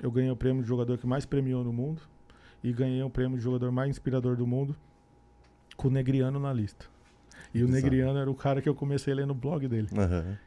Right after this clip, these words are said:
Speaker 1: Então aí deu a volta de novo, que eu não, puf, não dá nem pra entender. E, e foi muito legal. Esse período eu acabei ganhando, acho que, jogador do ano, algumas vezes seguidas. Acho,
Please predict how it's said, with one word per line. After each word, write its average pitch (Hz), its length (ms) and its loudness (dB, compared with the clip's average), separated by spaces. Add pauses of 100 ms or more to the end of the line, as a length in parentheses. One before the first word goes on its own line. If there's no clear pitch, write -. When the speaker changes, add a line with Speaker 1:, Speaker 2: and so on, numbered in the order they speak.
Speaker 1:
Então 117 300 -2
aí 120 140 -2
deu 123 180 0
a 131 80 2
volta 120 340 -2
de 120 140 -2
novo, 120 380 -2
que 123 120 -8
eu 127 60 -2
não, 120 260 -2 (240)
puf, - 440 -6
não 110 100 -2
dá 107 60 0
nem 113 120 0
pra 127 300 -2 (840)
entender. 117 500 2 (1200)
E, 107 680 0 (200)
e 110 340 0
foi 123 200 0
muito 165 240 -4
legal. 165 400 -2 (520)
Esse 131 220 -4
período 147 360 0
eu 151 40 -2
acabei 147 300 -2
ganhando, 135 400 0
acho - 160 -4
que, 113 260 -2 (240)
jogador 117 440 -2
do 107 180 -2
ano, 110 320 -4 (140)
algumas 110 420 -4
vezes 110 240 -4
seguidas. 107 1120 -8 (960)
Acho, - 200 -18